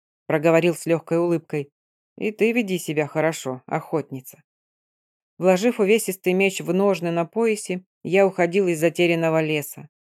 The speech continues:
Не оборачивался, хотя знал, что Елена смотрела в спину, пока я не скрылся за деревьями. Шёл и шёл, шагал двумя ногами, чувствуя аромат осеннего леса немного иначе.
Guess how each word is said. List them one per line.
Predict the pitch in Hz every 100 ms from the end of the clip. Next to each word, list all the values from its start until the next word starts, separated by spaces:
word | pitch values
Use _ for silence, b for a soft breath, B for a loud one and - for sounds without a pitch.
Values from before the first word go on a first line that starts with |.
| _
Не | 175 202
оборачивался, | 190 202 226 - 175 165 143
хотя | 147 165 170
знал, | 160 185
что | 165 -
Елена | 170 170 180
смотрела | 170 165 160 175 180
в | 160
спину, | - 190 180 151 _ _
пока | 165 170
я | 170
не | 165
скрылся | - 175 160 165
за | 160
деревьями. | 160 175 170 151 143 143 _ _ _ -
Шёл | - 233 233
и | - 180
шёл, | 180 175 165 147 -
шагал | - 151 170 180
двумя | 160 160 165
ногами, | 160 160 185 170
чувствуя | 160 - 180 170 170
аромат | - 165 170 170
осеннего | 160 - 170 165 160
леса | 160 190 185
немного | 165 165 170 180 170
иначе. | - 196 185 151 - 139